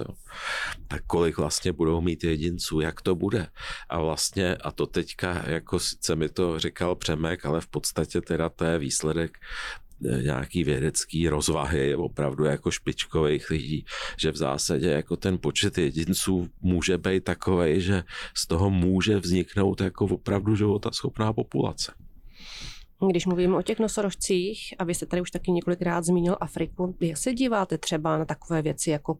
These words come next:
Speaker 2: pálení slonoviny zabavené pytlákům? Jak to funguje? Opravdu to dává smysl, anebo to je, eh, naopak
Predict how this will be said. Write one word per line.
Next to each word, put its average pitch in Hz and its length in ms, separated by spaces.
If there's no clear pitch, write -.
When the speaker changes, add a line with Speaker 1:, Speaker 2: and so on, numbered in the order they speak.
Speaker 2:
pálení 151 600
slonoviny 156 800
zabavené 160 580
pytlákům? 165 560
Jak 202 120
to 262 100
funguje? 160 480
Opravdu 196 420
to 202 140
dává 196 420
smysl, 170 480
anebo 190 440
to 202 160
je, 180 260
eh, - 60
naopak 165 500